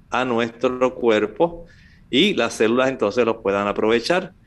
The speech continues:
Sí podemos pensar que facilita que se puedan absorber,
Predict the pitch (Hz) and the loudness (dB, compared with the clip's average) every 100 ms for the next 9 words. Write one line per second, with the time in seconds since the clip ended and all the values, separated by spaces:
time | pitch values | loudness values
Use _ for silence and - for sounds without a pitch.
0 | - - _ _ - - 156 196 160 147 | -20 -20 _ _ -12 -2 0 2 4 4
1 | 151 160 156 156 139 127 143 147 147 143 | 4 0 0 0 -4 -2 -2 -2 0 -2
2 | 131 127 113 117 127 135 147 139 110 113 | 0 0 0 0 0 0 -4 -2 -2 -2
3 | - 117 131 120 104 - 95 98 113 98 | 0 0 0 -2 -4 -4 -2 2 0 -2